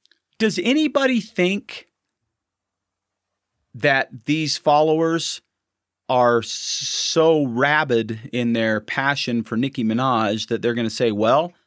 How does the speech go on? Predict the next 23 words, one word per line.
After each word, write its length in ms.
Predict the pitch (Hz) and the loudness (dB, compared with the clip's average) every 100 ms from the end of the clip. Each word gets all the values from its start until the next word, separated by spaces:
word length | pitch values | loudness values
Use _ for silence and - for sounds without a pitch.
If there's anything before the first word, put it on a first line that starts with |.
| _ - | _ -10
that's 360 | 117 123 - | -2 -2 -2
good 280 | 98 107 202 | -6 2 4
enough 280 | 247 254 - | 4 2 0
for 120 | 214 | -2
me, 460 | 208 185 123 117 - _ _ | 0 0 0 -2 -6 _ _
not 440 | - 113 127 196 170 | -2 0 2 0 0
getting 260 | 185 170 151 | 0 0 -2
<laughs> 160 | - | -6
vaccinated"? 640 | - - - 101 90 - - _ _ _ _ _ _ _ _ _ _ _ _ - | -6 -4 -2 -4 -6 -14 -18 _ _ _ _ _ _ _ _ _ _ _ _ 0
And 180 | 220 226 | 2 2
then 140 | 247 | 2
the 160 | 233 - _ | 0 -2 _
second 420 | - 392 427 330 | -2 0 2 0
question 420 | 180 180 - - | 2 2 2 0
is, 200 | 151 185 - | 0 0 0
if 220 | 262 262 | -4 0
you 160 | 269 | -2
do 260 | 233 269 349 | 0 2 2
think 280 | - 180 - | 2 -4 0
that 140 | 135 | 0
that's 280 | 127 113 - | 2 0 -2
the 100 | 117 | -8
case, 500 | - 117 113 170 - | -2 -2 -2 -4 -10